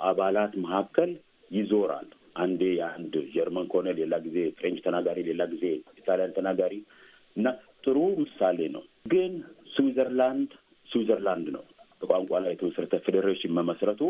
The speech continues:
ስዊዘርላንድን የችግር አገር አላደረገውም። እንዲያውም በጣም የበለጸገ፣ በጣም የሰከነ፣ እ፣ አገር አድርጎታል። በብዙ የዓለም ፖለቲካዎችም ራሱን የቻለ ነጻ አቋም ያለው መንግስት ነው።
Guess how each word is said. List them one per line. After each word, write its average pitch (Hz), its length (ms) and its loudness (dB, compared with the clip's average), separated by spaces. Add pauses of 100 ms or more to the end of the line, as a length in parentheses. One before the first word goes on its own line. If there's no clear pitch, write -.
(260)
ስዊዘርላንድን 95 720 0 (160)
የችግር 98 460 -2 (360)
አገር 92 300 4
አላደረገውም። 82 680 -2 (400)
እንዲያውም 101 440 0 (440)
በጣም 98 420 0
የበለጸገ፣ 139 640 0 (320)
በጣም - 360 0 (300)
የሰከነ፣ 135 640 0 (540)
እ፣ 85 60 4 (380)
አገር 101 280 2
አድርጎታል። 82 500 -2 (160)
በብዙ 214 460 0
የዓለም 120 480 2
ፖለቲካዎችም 117 720 0 (200)
ራሱን 160 500 0
የቻለ 135 340 0 (160)
ነጻ - 280 -4 (340)
አቋም 98 380 2
ያለው 98 400 2
መንግስት 92 420 -4
ነው። 71 140 -2